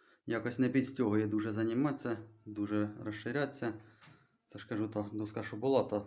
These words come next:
доробилася, ще щось з тою до-, а чи буде ще щось заготовлятися, чи не буде, хто зна. А, ще попутно собаці, він, правда, будку зробив. Отаку прикольну.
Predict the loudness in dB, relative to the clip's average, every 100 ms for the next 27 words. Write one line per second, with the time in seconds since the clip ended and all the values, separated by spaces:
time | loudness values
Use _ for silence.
0 | -8 -8 -2 -2 0 0 0 -6 -10 -10
1 | -12 -10 -6 -4 -4 -8 -12 _ _ _
2 | _ _ _ _ -18 -12 -6 -4 -2 -2
3 | -4 -16 _ _ _ _ _ _ _ _
4 | _ -18 -12 -8 -4 -2 0 0 0 -2
5 | -6 -6 -4 0 0 0 -4 -8 -10 -4
6 | -6 -6 -16 _ -4 -4 -4 -6 -8 -6
7 | -4 -2 -4 -8 _ _ _ _ _ _
8 | _ _ _ _ _ _ -4 -2 -2 -2
9 | -4 -2 -4 -4 -6 -8 -10 -10 -8 -8
10 | -10 -12 _ _ _ _ _ _ -20 _
11 | _ _ _ _ _ _ _ _ _ _
12 | _ _ _ _ _ _ _ _ _ _
13 | -20 -16 -12 -12 -12 -12 -10 -10 -8 -6
14 | 0 2